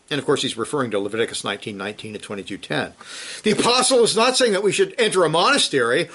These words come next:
or avoid all interaction with the heathen. If you work, you have to be, interact with the heathen. Every job I've ever had, I was surrounded by pagans. But we should not make them yoke fellows, companions, or close friends.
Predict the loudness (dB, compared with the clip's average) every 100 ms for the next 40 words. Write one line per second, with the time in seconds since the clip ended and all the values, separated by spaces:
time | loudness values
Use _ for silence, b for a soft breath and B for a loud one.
0 | B 2 4 4 4 2 4 4 4 4
1 | 2 0 -2 -4 -2 2 2 2 0 -6
2 | -10 _ _ _ _ _ _ _ _ _
3 | -8 0 2 4 4 4 2 0 2 0
4 | 2 0 0 -2 0 -2 -6 -2 -2 -2
5 | -4 -6 -4 -6 -8 -16 _ B B B
6 | B 0 2 2 2 2 2 2 0 0
7 | 2 2 2 0 2 2 0 0 -2 0
8 | 0 0 -2 -6 -16 -20 _ _ _ _
9 | _ _ _ _ _ _ _ _ _ _
10 | _ _ _ _ _ B B -6 2 2
11 | 2 0 0 2 0 2 2 4 2 2
12 | 0 0 0 -2 -4 0 2 2 2 0
13 | 0 2 2 2 2 2 0 -8